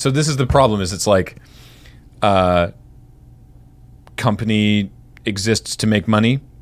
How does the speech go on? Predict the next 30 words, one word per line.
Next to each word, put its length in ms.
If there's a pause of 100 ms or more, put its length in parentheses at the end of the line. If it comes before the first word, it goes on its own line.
(120)
obviously. 680 (260)
We 120
know 200
that. 380
We've 120
been 160
through 180
this 140
with 140
Wizards 320
for 140
years, 420
right? 180
Like, 240
every 240
single, 520 (440)
every 220
single 320
decision 460
that 180
Wizards 400
makes 300
that 120
people 260
don't 280
like, 380 (580)
someone 300
else 220
responds 480
with, 320